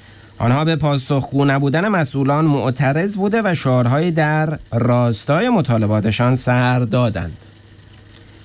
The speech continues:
خواسته‌های اصلی بازنشستگان تأمین اجتماعی عبارتند از ترمیم مستمری و دریافت حقوق بالاتر از خط فقر،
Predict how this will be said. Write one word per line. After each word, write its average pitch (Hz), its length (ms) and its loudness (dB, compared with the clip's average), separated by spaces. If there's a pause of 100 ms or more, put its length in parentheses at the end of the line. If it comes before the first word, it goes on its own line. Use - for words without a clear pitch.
(180)
خواسته‌های 151 480 0
اصلی 170 320 0
بازنشستگان 156 800 0
تأمین 160 360 0
اجتماعی 139 1080 0
عبارتند 135 760 0
از 85 360 -4 (680)
ترمیم 175 920 0
مستمری 135 760 2
و 208 180 0
دریافت 139 580 0
حقوق 143 580 2
بالاتر 120 540 2
از 151 140 -2
خط 135 360 -4
فقر، 120 640 -2